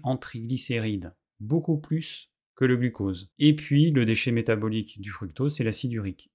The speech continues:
ce qui est un vrai problème en termes de santé, et pas que pour la goutte ou les problèmes articulaires. Alors, le sucre, c'est du sucre. Bon, le problème,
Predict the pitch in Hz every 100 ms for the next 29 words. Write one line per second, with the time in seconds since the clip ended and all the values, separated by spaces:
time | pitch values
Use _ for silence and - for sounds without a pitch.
0 | _ - - 110 104 101 104 131 - 120
1 | 120 135 113 127 117 117 - 113 107 -
2 | - 95 - 131 - - 135 - 117 104
3 | 101 143 143 107 - - 107 123 120 -
4 | 113 110 92 - - 147 135 104 90 -
5 | 123 147 151 170 170 - - 170 170 -
6 | 120 123 - - - - _ _ _ _
7 | _ _ 98 87 - 123 143 151 - 123
8 | 120 151 165